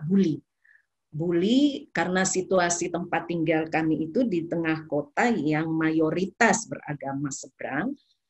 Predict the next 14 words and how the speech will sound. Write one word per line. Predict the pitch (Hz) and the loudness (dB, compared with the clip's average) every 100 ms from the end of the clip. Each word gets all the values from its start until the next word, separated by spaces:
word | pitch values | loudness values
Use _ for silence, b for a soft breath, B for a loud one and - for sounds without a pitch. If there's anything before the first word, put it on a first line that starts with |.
| _ | _
sehingga | - 170 185 240 | -4 0 4 4
saya | 285 208 226 | 4 2 2
kena | 240 220 185 | 2 2 2
bully | 175 180 | 4 2
agama. | 170 160 156 165 170 147 147 | 2 0 0 0 0 -2 -2
Di | 180 | -2
situ | 247 254 339 | -2 2 6
menggoncangkan | 254 196 185 190 185 196 202 311 311 B B _ - 214 | 6 6 4 2 0 0 2 2 0 B B _ -2 0
iman | 214 214 | 2 2
saya | 208 196 254 | 2 4 2
sebagai | 269 202 180 196 | 2 2 4 4
seorang | 190 190 190 190 - | 2 4 4 4 4
anak | 185 196 294 294 | 4 6 4 4
yang | 190 196 | 2 2